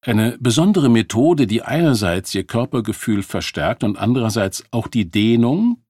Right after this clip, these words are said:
ist das Anspannen, Entspannen, Dehnen, kurz A E D, auch als Contract, Hold, Relax, Stretch oder kurz C H R S bekannt.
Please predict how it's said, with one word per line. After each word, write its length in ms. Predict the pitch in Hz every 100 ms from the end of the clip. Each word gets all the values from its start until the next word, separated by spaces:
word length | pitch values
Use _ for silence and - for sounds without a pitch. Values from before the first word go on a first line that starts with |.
| _ _ _ _ -
ist 140 | - -
das 220 | - -
Anspannen, 840 | 135 156 - - 135 139 131 131 -
Entspannen, 680 | - 131 - - 101 101 98
Dehnen, 640 | 90 98 127 147 151 165 156 _
kurz 360 | - 104 98 -
A 260 | - 92 90
E 160 | 90
D, 320 | 80 95 131
auch 180 | 123 113
als 300 | 110 101 - - _ _ _
Contract, 680 | - 120 139 - 127 - _ _ -
Hold, 360 | 98 107 107 101
Relax, 760 | 107 98 95 95 - - -
Stretch 760 | - - - 90 104 - - - -
oder 160 | 98
kurz 460 | - 107 95 - -
C 420 | - - 95 104
H 420 | 92 95 87 92 _
R 320 | 107 95 -
S 360 | 90 85 - - -
bekannt. 480 | - - - -